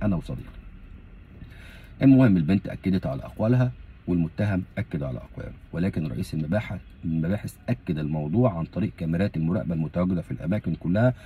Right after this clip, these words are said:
وعرف إن الموضوع ده كله من الأول للآخر اغتصاب تحت تهديد السلاح. زي ما قلنا اتمسك الأولاني والتاني هربان،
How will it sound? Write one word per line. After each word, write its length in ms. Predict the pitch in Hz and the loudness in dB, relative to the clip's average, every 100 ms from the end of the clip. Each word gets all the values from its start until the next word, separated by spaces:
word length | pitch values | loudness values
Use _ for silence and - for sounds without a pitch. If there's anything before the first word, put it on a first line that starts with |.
| - - - | -20 -12 0
وعرف 300 | 104 113 80 | 2 2 0
إن 80 | 78 | -2
الموضوع 500 | 78 78 76 95 92 | 0 0 0 0 0
ده 120 | 80 | -2
كله 280 | - 92 85 | 0 0 0
من 160 | 73 | -2
الأول 560 | 65 - 95 95 82 73 - | -6 -6 0 2 2 -2 -6
للآخر 280 | 98 - - | -6 -6 -8
اغتصاب 440 | 78 76 - 101 104 - | -10 -10 -6 -4 -4 -8
تحت 220 | - - - | -16 -14 -14
تهديد 300 | - 151 135 | -8 -8 -8
السلاح. 440 | - - - - - - - - - - - 95 | -12 -16 -16 -20 -20 -20 -20 -20 -20 -20 -8 4
زي 180 | 127 | 6
ما 100 | 135 | 6
قلنا 200 | 98 117 | 6 2
اتمسك 380 | 98 107 110 - | 2 0 -2 -4
الأولاني 600 | 76 - 80 82 101 104 | -8 -6 -4 0 2 2
والتاني 400 | 82 - 92 85 | 2 -2 0 0
هربان، 420 | 76 64 62 60 | -2 -10 -10 -10